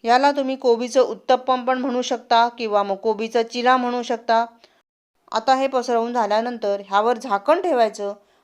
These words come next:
आणि दोन ते तीन मिनटं चांगलं ह्याला शिजू द्यायचं आहे. दोन ते तीन मिनिटांनी झाकण मी इथे काढलेलं आहे आणि त्याची वरची बाजू थोडीशी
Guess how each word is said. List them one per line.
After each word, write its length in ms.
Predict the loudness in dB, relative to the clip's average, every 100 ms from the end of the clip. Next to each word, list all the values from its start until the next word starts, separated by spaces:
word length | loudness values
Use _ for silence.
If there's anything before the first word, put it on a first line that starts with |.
| -8
आणि 340 | -8 -6 -10 -14 _ _ -2
दोन 220 | 0 0
ते 140 | -2 -6
तीन 280 | -6 -6 -6
मिनटं 300 | -6 -6 -2
चांगलं 340 | -4 -2 -2
ह्याला 320 | -2 -2 -4 -8 _ _
शिजू 300 | -12 -8 -2
द्यायचं 300 | 0 0 -4
आहे. 280 | -6 -10 -20 _ _
दोन 280 | -2 0 -2
ते 100 | -6
तीन 240 | -6 -8
मिनिटांनी 400 | -8 -6 -4 -4
झाकण 400 | -8 -8 -4 -4
मी 100 | -4
इथे 160 | -8 -2
काढलेलं 440 | 0 0 0 0
आहे 280 | 0 0 -6 -12 _ _ _ -10
आणि 180 | -8 -6
त्याची 220 | -6 -2
वरची 320 | -2 -2 -2
बाजू 240 | -2 -2 -2
थोडीशी 460 | -6 -6 -8 -10